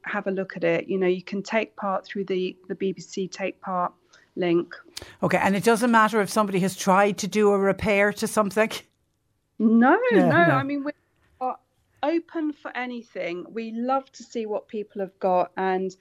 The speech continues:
Speaker 1: you know, try us. <laughs>
Speaker 2: Okay.
Speaker 1: I don't ever been beaten yet.
Speaker 2: Well done, well done. And I don't think you ever will be. You're a very, very talented, uh,
Speaker 1: <laughs>
Speaker 2: lady, and everybody inside in, in the shed, you're all ve-, you're extremely talented.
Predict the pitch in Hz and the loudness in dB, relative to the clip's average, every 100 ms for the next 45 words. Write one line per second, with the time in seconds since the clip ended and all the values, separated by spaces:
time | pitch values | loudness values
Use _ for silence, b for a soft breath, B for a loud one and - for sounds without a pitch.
0 | B B B _ 208 208 196 190 - - | B B B _ -6 0 2 0 -4 -8
1 | - 220 196 170 175 - - - - 349 | -2 0 2 0 -4 -14 -18 -16 0 2
2 | - 269 - 120 110 - 214 311 _ _ | 4 2 0 -2 0 2 4 2 _ _
3 | b b b b 262 277 254 247 226 233 | b b b b -2 -2 -6 -10 -12 -10
4 | 233 180 202 202 180 185 - 208 208 220 | -10 -10 -16 -8 -6 -6 -6 4 6 6
5 | 180 185 165 156 180 180 185 185 190 196 | 4 4 4 2 0 2 4 6 6 8
6 | 247 240 262 - 247 226 233 214 180 175 | 6 4 0 2 2 4 4 4 4 4
7 | 175 175 175 165 196 202 185 170 - - | 6 8 8 8 6 6 6 4 0 2
8 | 180 175 170 151 - 160 156 160 165 160 | 4 4 4 0 2 2 2 4 2 4
9 | 156 B B - 175 - 220 196 180 170 | 2 B B 0 0 4 4 4 2 4
10 | 175 151 151 156 165 151 147 127 151 151 | 4 4 2 2 4 4 4 0 2 4
11 | 151 160 151 147 - 147 135 151 147 160 | 2 0 0 0 2 2 2 2 4 4
12 | 160 143 160 160 139 - - - 180 170 | 2 0 -4 -2 -4 -6 -10 -4 2 2
13 | 139 156 139 143 143 | 2 2 2 2 -2